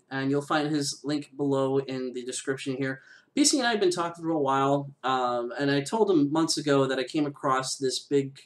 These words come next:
uh, lot of sports games. Uh, they weren't worth a whole heck of a lot, and, uh, I, I gave him the list of what I was missing, and a lot of those sports games he didn't have.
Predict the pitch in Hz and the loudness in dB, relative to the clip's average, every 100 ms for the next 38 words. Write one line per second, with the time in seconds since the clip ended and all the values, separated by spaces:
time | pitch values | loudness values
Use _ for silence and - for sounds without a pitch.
0 | - 123 120 110 - - 147 139 131 - | -4 -2 -2 -6 -10 -2 2 4 4 0
1 | 127 123 120 - - 190 170 - 123 - | -6 -6 -10 -14 -2 2 2 0 -8 -8
2 | - - - - - - 151 175 202 214 | -10 -12 -14 -20 -18 -2 2 6 6 4
3 | 208 165 175 175 170 147 160 147 143 147 | 2 4 6 6 4 0 2 2 2 0
4 | 139 131 117 113 113 - - - _ _ | 0 -2 0 0 -2 -4 -8 -10 _ _
5 | _ - 123 127 120 123 127 120 113 113 | _ -4 0 0 -2 0 2 2 2 -2
6 | 110 _ _ _ - 139 135 - 139 156 | -10 _ _ _ -4 -4 -4 -4 -2 0
7 | 170 160 147 151 143 143 143 139 135 131 | 2 2 2 2 0 0 2 4 4 2
8 | 135 127 - 135 127 123 127 131 135 160 | 0 -2 -2 -2 -2 -4 -4 -2 2 4
9 | 196 175 151 139 - 143 - 151 143 147 | 4 2 0 0 -4 -4 -2 -4 -2 -2
10 | 135 135 147 131 120 131 104 98 | 0 0 0 0 0 -2 -2 -6